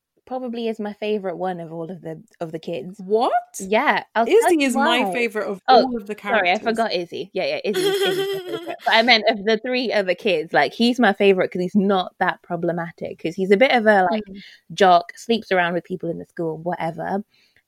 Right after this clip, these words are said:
Speaker 1: But when it comes to, like, him and Pearl's relationship, like, he, he's, he's nothing but good to her. And also he, like,
Speaker 2: Mm.
Speaker 1: defends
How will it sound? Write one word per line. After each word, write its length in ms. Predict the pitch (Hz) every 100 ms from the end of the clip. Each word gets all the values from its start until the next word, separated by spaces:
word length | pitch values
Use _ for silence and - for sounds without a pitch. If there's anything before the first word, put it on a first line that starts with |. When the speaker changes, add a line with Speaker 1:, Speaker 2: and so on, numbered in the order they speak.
| _
Speaker 1:
But 260 | - 190 175
when 140 | 214
it 100 | 202
comes 320 | - 208 214 -
to, 220 | - 175
like, 220 | 175 -
him 200 | 170 196
and 140 | 180 190
Pearl's 300 | 180 175 170
relationship, 600 | 170 196 - 170 160 -
like, 200 | - -
he, 180 | - 175 180 _ _ _ _ _
he's, 260 | - 208 -
he's 240 | 208 220
nothing 320 | 202 202 190
but 120 | 175 170
good 180 | 214 220
to 100 | 175
her. 100 | 160
And 180 | 165 175
also 260 | 196 185
he, 160 | 180 180
like, 140 | 170
Speaker 2:
Mm. 140 | 226 208
Speaker 1:
defends 500 | 185 180 175 175